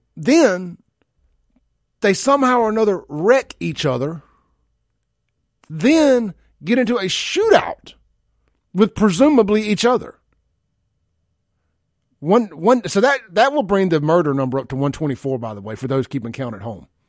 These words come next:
My God. Hashtag Chalkways Jackson. Hashtag Chalkways Jackson.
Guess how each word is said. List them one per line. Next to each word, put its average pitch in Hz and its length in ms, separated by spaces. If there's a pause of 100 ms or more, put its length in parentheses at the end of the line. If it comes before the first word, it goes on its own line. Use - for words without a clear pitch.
(2000)
My 226 180
God. - 440 (840)
Hashtag 196 400
Chalkways 151 500
Jackson. 104 540 (2000)
Hashtag 170 760
Chalkways 139 840
Jackson. 110 560